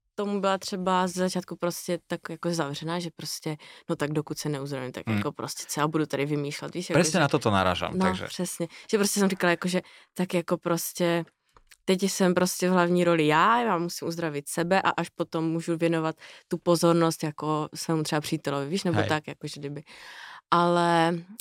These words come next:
Speaker 1: teď už jsem dospěla do takového bodu, že prostě už tady takovou tu základní, takové to, že se umím o sebe postarat, jako když to řeknu, tak už zvládám prostě, už jsem taková jako funkční a jako nejsem, že bych se bránila tomu, to určitě ne,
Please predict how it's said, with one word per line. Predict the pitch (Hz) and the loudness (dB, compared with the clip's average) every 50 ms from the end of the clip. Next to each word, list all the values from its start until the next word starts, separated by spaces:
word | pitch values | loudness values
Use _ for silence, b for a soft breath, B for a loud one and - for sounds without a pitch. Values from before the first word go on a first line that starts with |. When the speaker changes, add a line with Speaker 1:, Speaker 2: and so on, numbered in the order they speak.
| - - | -4 -2
Speaker 1:
teď | - 220 214 | 0 2 2
už | 247 | 2
jsem | - 247 | 4 4
dospěla | 226 214 - 240 220 | 2 4 4 4 2
do | 208 | 2
takového | - 208 - 233 214 | 2 0 2 2 4
bodu, | 185 165 160 156 170 202 | 4 4 2 4 4 2
že | 208 196 196 | 2 2 0
prostě | 190 - 185 175 - - - 180 - | -2 -2 -2 -2 -2 -4 -4 -4 -2
už | - 175 - - | -2 -4 -6 -2
tady | - 185 180 180 175 - _ | 0 2 2 2 0 -2 _
takovou | - 180 - - 175 170 165 _ | -6 -6 -4 -4 -4 -4 -6 _
tu | - 180 170 | -8 -6 -4
základní, | 165 - 180 175 175 - 175 175 170 165 175 170 170 170 170 B B B B B B _ | -2 0 2 0 0 0 0 0 0 0 0 0 0 0 -2 B B B B B B _
takové | - - - 180 170 170 170 165 - _ | -18 -8 -4 -2 0 0 0 -2 -2 _
to, | - 175 170 165 165 170 165 175 - _ - | 0 0 2 2 2 0 -2 -4 -10 _ -12
že | 170 170 | -8 -6
se | 175 - 190 | -4 0 2
umím | - 175 175 175 - | 2 4 4 2 2
o | - | -2
sebe | 165 - - 170 170 165 | -4 -2 0 0 0 -2
postarat, | _ - 147 - - 175 160 170 190 - - | _ -8 -12 -8 -4 -2 0 0 0 -2 -6
jako | 175 - - 165 | -10 -10 -10 -10
když | 165 170 170 | -8 -8 -8
to | - - 180 | -6 -4 -4
řeknu, | 185 180 - 196 214 220 220 B B B B B _ | -4 -2 0 0 0 0 0 B B B B B _
tak | - 185 190 | -2 0 2
už | 190 185 | 0 0
zvládám | 160 147 143 143 147 143 151 160 165 | 0 0 0 0 0 0 -2 -2 -2
prostě, | - 185 202 - - - 247 247 247 233 - | -4 -4 -4 -4 -4 -2 -2 0 0 -2 -2
už | 185 185 - | -6 -8 -6
jsem | - 185 | -6 -4
taková | 170 170 165 - - 156 156 | -4 -6 -6 -6 -6 -4 -4
jako | 156 - 156 | -6 -8 -10
funkční | - - 175 170 175 - - - 214 220 220 220 B B B B B B B B B _ - | -10 -6 -4 -6 -4 -6 -4 0 2 2 2 2 B B B B B B B B B _ 2
a | 175 180 180 180 180 180 180 180 - - - | 4 6 6 6 6 6 4 4 2 0 0
jako | 175 190 185 220 | 0 2 4 6
nejsem, | 214 196 175 180 - 202 180 | 6 6 6 4 4 2 2
že | 175 175 | 2 2
bych | 165 160 | 0 0
se | - - | 0 0
bránila | 160 156 156 147 147 151 151 151 | 0 2 2 0 0 0 -2 -4
tomu, | 151 - 160 160 160 | -6 -4 -6 -4 -4
to | - - | -4 -4
určitě | - - - - - 175 - 185 | -4 -4 -4 -8 -8 -4 -2 0
ne, | 175 156 151 156 185 | 0 0 0 -2 -2